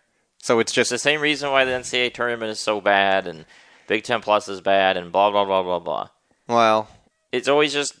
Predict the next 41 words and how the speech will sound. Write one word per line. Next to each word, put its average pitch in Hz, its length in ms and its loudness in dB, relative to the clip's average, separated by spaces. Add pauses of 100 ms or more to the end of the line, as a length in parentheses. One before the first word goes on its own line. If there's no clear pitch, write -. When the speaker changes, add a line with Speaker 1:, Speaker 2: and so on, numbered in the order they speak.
(180)
Speaker 2:
they 147 120 2
don't 185 180 0
care. 160 280 0 (460)
Speaker 1:
But 190 160 4
other 185 180 2
schools 131 400 -2
tend 143 320 -2
to, 240 220 -4 (260)
and 107 380 0
Michigan 120 340 -2
doesn't. 110 260 0
Is 101 140 -4
that, 104 220 2
is 113 80 -8
that 110 160 2
what 107 100 0
we're 92 140 0
coming 104 300 0
to, 120 160 0
I 131 60 -6 (220)
Speaker 2:
Well, 151 180 4
Speaker 1:
guess? 165 240 -2 (600)
Speaker 2:
certain 175 300 -6
people 139 320 -6
would 131 160 0
say 123 180 2
we 107 160 -4
have 101 180 -4
a 98 60 -8
grossly 95 460 -8
incompetent 90 600 -8
athletic 73 460 -10
director, - 540 -10
Speaker 1:
<laughs> - 40 -16
Speaker 2:
but - 200 -6 (1900)
Speaker 1:
I, - 200 2
I 202 120 2
think 240 200 -6
this 214 140 -2
is, 165 180 -2 (500)
I, - 140 0